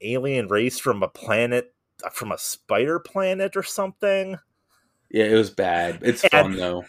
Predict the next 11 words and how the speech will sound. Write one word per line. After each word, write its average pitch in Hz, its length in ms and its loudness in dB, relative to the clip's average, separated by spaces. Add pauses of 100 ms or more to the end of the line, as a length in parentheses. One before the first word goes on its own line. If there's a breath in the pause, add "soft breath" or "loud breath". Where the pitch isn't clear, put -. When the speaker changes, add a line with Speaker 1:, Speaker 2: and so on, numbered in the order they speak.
(160)
Speaker 1:
and 165 140 6
he 175 140 2
had 175 140 4
this 160 220 -4
catchphrase, 160 840 -2
like, 135 180 -2 (180 loud breath)
catchphrase 160 580 4
where 110 180 4
he'd 113 180 -2
be 127 80 2
like, 113 180 4